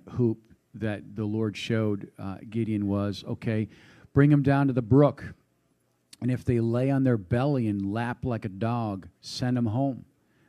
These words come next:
'Cause we want people that are kneeling and cupping and drinking with their eyes looking."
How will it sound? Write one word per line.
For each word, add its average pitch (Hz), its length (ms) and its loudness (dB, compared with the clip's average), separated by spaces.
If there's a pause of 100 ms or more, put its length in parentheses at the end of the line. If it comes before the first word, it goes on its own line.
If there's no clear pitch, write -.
(120)
'Cause 107 160 -4
we 113 100 4
want 117 400 0
people 117 280 -4
that 104 140 -2
are 101 140 0
kneeling 107 760 0 (280)
and 95 200 -6
cupping 98 640 -10 (400)
and 101 180 -4
drinking 107 540 -2
with 95 120 -6
their 101 180 -12
eyes 117 400 -8
looking." 98 580 -4